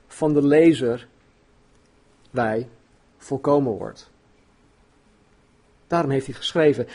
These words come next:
Daarom heeft God het hem geïnspireerd om dat te schrijven. Nou, jullie weten dit vast wel, maar in Jesaja vijfenvijftig tien tot elf staat dit: "Zoals regen of sneeuw neerdaalt van de hemel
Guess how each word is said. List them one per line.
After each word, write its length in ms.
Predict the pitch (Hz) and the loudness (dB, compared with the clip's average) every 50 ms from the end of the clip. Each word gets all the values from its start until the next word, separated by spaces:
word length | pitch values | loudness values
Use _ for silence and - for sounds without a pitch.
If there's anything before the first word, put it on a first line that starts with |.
| - - | -20 -10
Daarom 320 | - 123 151 156 170 175 160 | 0 4 6 6 6 6 4
heeft 180 | 151 151 147 | 2 0 0
God 240 | - - - 139 131 | -2 -4 -6 -4 -4
het 200 | 143 131 - - | -4 -8 -10 -10
hem 320 | - 117 139 160 139 127 - - - _ _ _ _ | -10 -4 -2 -2 -2 -2 -6 -14 -20 _ _ _ _
geïnspireerd 720 | - - - 151 139 135 - - 139 135 135 135 135 131 | -16 -10 -6 -6 -4 -4 -4 -2 0 2 2 2 2 2
om 180 | - 165 165 165 | 0 0 0 0
dat 120 | 143 139 | 0 -2
te 80 | - 113 | -4 -6
schrijven. 580 | - - - 117 107 101 104 98 101 101 113 - _ _ _ _ _ _ _ - - - - - - - - _ - | -14 -10 -6 -4 -4 -4 -4 -6 -10 -14 -16 -16 _ _ _ _ _ _ _ -20 -20 -20 -20 -20 -20 -20 -20 _ 0
Nou, 120 | 139 160 | 6 6
jullie 160 | 180 185 185 | 6 8 10
weten 180 | 196 190 190 175 | 8 8 6 2
dit 120 | 170 160 | -6 -6
vast 260 | - - 214 202 - - | -4 -4 -4 -4 -2 -2
wel, 200 | 180 175 180 190 | -2 0 0 0
maar 140 | 185 175 | 0 0
in 80 | 165 156 | 0 0
Jesaja 420 | 156 143 - - 185 180 185 180 | -2 -2 -4 -2 0 0 0 0
vijfenvijftig 680 | 175 - - 170 175 170 156 - - 170 156 - 147 - _ - | -2 -2 0 0 0 0 -2 -4 -4 -4 -4 -4 -10 -18 _ -10
tien 200 | - 190 185 175 | -6 -6 -6 -4
tot 160 | 170 156 - | -6 -8 -6
elf 200 | - 147 143 139 | -4 -6 -6 -6
staat 280 | - - 147 127 120 | -6 -6 -6 -6 -4
dit: 300 | - 127 104 101 - - _ _ _ _ _ _ _ _ _ _ _ _ _ _ _ _ _ - - - - - - - - - - _ | -4 -6 -8 -8 -10 -20 _ _ _ _ _ _ _ _ _ _ _ _ _ _ _ _ _ -20 -20 -20 -20 -20 -20 -20 -20 -20 -20 _
"Zoals 380 | - - 160 165 175 180 151 120 | -4 0 6 6 8 6 6 4
regen 440 | 151 151 175 202 226 226 196 208 185 | 4 4 6 8 6 6 4 0 0
of 100 | 180 - | 0 -4
sneeuw 380 | - - - 175 180 180 185 | -4 -4 -2 0 2 2 2
neerdaalt 640 | 180 165 165 175 180 185 165 147 127 123 120 120 120 - | 2 2 2 0 0 0 0 0 0 0 0 -4 -6 -8
van 160 | - 143 131 | -8 -6 -6
de 80 | 123 | -4
hemel 500 | 120 117 139 147 160 165 170 180 196 247 | -4 -2 0 0 0 0 0 -2 -4 -6